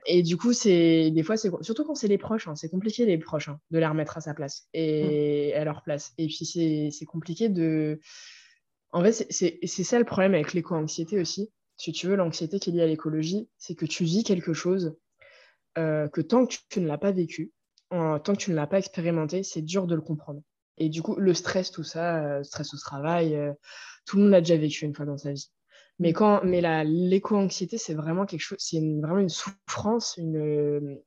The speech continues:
Speaker 1: une anxiété, une inquiétude profonde qui est liée à ta convic-, tes convictions écologiques. Et si t'as quelqu'un en face de toi qui n'a pas ces convictions-là, elle peut pas comprendre ce que tu ressens, en fait.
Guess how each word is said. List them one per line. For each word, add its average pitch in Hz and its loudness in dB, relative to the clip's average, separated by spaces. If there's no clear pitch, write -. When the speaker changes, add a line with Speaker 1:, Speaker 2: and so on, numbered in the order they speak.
Speaker 1:
une 170 0
anxiété, 180 0
une 170 2
inquiétude 170 -4
profonde 175 -2
qui - -2
est 160 2
liée 214 4
à 196 2
ta 160 -2
convic-, 165 -6
tes 165 -4
convictions 165 -2
écologiques. 180 -2
Et 160 -4
si 247 -4
t'as 247 4
quelqu'un 202 0
en 190 2
face 165 -2
de 165 -2
toi 170 -2
qui 180 -10
n'a 143 -6
pas 220 -2
ces 202 -4
convictions-là, 151 -2
elle 156 -4
peut 160 -6
pas 226 -4
comprendre 170 -4
ce - -10
que - -12
tu 147 -14
ressens, 151 -12
en 147 -12
fait. 165 -20